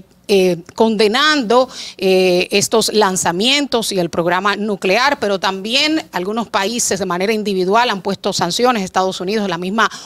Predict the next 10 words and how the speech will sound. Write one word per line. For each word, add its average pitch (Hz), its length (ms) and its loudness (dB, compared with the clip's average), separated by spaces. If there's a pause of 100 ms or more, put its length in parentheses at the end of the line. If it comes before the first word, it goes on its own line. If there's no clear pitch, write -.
(100)
Unión 202 380 0
Europea, 202 680 0 (420)
eh, 190 440 0
a 190 60 0
un 269 120 -2
régimen 320 520 2
que 226 80 -2
está 254 240 -4
completamente 220 760 -2
aislado, 277 720 0